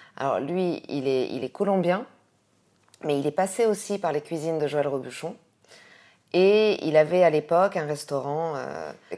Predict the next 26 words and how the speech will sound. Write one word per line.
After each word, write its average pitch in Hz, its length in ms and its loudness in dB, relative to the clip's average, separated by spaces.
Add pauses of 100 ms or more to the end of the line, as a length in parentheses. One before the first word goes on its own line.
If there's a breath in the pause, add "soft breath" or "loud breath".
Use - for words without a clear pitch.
qui, 190 540 -2 (180)
voilà, 139 300 0
c'était 151 280 -6
de 160 60 -2
la, 147 180 6
de 139 80 -4
la 151 100 4
gastronomie 170 520 0
française, 180 480 -2
mais 156 100 -2
avec 151 240 -2
aussi 160 240 -6
beaucoup 180 300 -6
de 160 120 -4
touches, 180 460 -10
euh, 135 180 0
colombiennes, 156 720 2
et 139 80 -6
cetera. 170 560 -4
Et 226 160 0
notre 175 280 -4
quatre 175 280 0
mains 180 280 -2
qui - 140 -16
s'est 147 140 -6
passé 156 540 -2